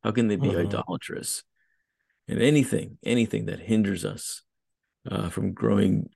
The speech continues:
Speaker 1: closer and closer to Jesus is idolatrous. Um, so, so the idea then of, of recognizing your idols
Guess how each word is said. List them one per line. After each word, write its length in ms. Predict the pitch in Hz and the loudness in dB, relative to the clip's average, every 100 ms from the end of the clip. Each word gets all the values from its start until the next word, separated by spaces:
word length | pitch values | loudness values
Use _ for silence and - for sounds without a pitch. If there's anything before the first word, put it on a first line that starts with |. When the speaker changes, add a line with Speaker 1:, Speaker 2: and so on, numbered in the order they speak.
| - | 0
Speaker 1:
closer 360 | - 143 131 | 4 4 4
and 100 | 117 | 2
closer 320 | - 117 - | 4 2 2
to 100 | 95 | 0
Jesus 640 | 104 110 113 - - - - _ _ _ | 0 0 -2 -2 -6 -8 -8 _ _ _
is 160 | - - | -2 0
idolatrous. 800 | - - 117 - - - - - _ - - - - - _ _ | 2 2 0 -2 -6 -6 -8 -10 _ -20 -20 -20 -20 -20 _ _
Um, 260 | - - 98 | -2 2 2
so, 300 | - 131 120 - | 6 6 4 0
so 140 | 117 | 4
the 140 | 131 123 | 8 8
idea 340 | 120 147 139 | 8 6 6
then 180 | 127 117 | 6 6
of, 240 | 107 90 - - | 4 -2 -6 0
of 260 | 101 95 - | 0 0 4
recognizing 680 | 123 123 113 107 101 92 92 | 4 6 4 6 2 2 0
your 180 | 90 | -2
idols 500 | 104 92 92 92 85 | -2 -2 0 -2 -6